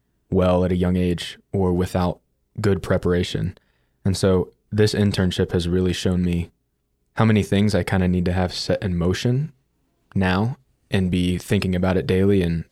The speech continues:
aspiring daily and preparing daily for that. Because, I mean, the book we read, um, The Path to Being a Pastor, he kinda lays out years or decades of just being a faithful church member, being a faithful Christian, sitting under good leadership, sitting under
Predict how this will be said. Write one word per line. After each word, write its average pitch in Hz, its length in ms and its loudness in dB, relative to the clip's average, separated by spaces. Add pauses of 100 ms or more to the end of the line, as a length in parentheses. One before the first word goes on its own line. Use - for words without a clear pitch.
(120)
aspiring 95 560 0
daily 95 340 0
and 90 260 -4 (800)
preparing 104 540 2
daily 127 320 0
for 131 260 0
that. 135 200 0
Because, 90 460 -2 (260)
I 104 40 -2
mean, 98 120 2
the 95 60 2
book 101 220 0
we 92 60 2
read, 87 320 0 (180)
um, 90 240 0
The 85 80 -2
Path 90 260 -2
to 92 60 -4
Being 87 160 -2
a 85 40 -4
Pastor, 92 380 -2
he 92 120 -2
kinda 90 200 -2
lays 87 240 0
out 87 280 -2 (760)
years 92 480 2
or 95 180 0
decades 85 680 -2 (100)
of 87 200 -2
just 90 260 -2
being 92 200 0
a 82 40 -2
faithful 87 380 -2
church - 260 -2
member, 85 280 0
being 87 200 -2
a 85 40 -6
faithful 90 340 -4
Christian, 85 520 -4 (680)
sitting 95 400 0
under 90 260 0
good 82 200 0
leadership, 85 600 -2
sitting 87 380 -2
under 85 480 -2